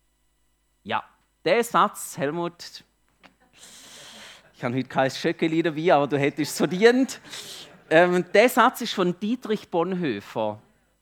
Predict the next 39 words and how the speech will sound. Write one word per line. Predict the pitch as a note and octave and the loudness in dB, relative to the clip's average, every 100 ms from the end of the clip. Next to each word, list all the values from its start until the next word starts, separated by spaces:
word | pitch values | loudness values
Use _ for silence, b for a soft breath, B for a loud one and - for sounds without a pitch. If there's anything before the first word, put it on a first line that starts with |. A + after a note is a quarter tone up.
| _ | _
Der | A#2+ B2+ | -6 -6
ist | C3+ - - | -6 -10 -10
überliefert | C#3 C#3 D3 F3+ - A3 G#3+ F3+ | -8 -4 -4 -4 -6 -4 -2 0
als | C#3 - | 0 0
einen | - D3+ F3 | -2 -2 -2
von | - D#3+ | -10 -10
seinen | D#3 C#3+ C3+ C3+ - | -8 -6 -4 -6 -6
letzten | B2+ D#3+ - - C#3+ B2+ | -4 -4 -4 -12 -10 -10
Sätzen. | - E3 F#3+ - _ - - - - _ _ _ _ _ _ _ _ _ _ _ _ _ _ _ _ _ _ _ _ _ _ | -8 -6 -6 -8 _ -16 -14 -16 -20 _ _ _ _ _ _ _ _ _ _ _ _ _ _ _ _ _ _ _ _ _ _
Und | D3 E3+ | -6 -2
er | E3 F3+ | -2 -2
sagt | F3 D#3 G3+ - | 0 0 -2 -4
das | G3 - | -8 -4
dort. | F#3 C3 - | -4 -4 -4
Es | A2+ - | -8 -8
gibt | D#3 C#3 | -10 -10
einen | |
Film | - D#3 F#3+ F3 | -6 -6 -4 -4
über | C#3 | -4
Bonhoeffer | C#3 C#3 F3 E3+ D#3+ E3+ | -4 -4 -4 -4 -6 -6
und | C#3 | -4
das | B2 C3 | -6 -8
ist | B2 - | -10 -4
sehr | D3+ | -4
bewegend. | D#3+ C#3 D3 D3+ C#3 | -4 -6 -8 -6 -8
Ich | - | -8
habe | B2+ A#2+ | -8 -6
ihn | A2+ | -2
leider | A2+ B2 C3 | -2 -2 -6
nicht | B2 | -12
auf | B2+ | -12
dem | A#2+ | -10
YouTube | B2+ C#3+ - A#2+ - | -8 -10 -10 -12 -10
gefunden, | B2+ C#3+ D3+ | -10 -6 -6
habe | B2 | -6
ihn | A2+ | -6
auch | A2+ | -8
nicht | A#2 - | -8 -12
daheim. | A#2 A#2 C#3 | -8 -6 -4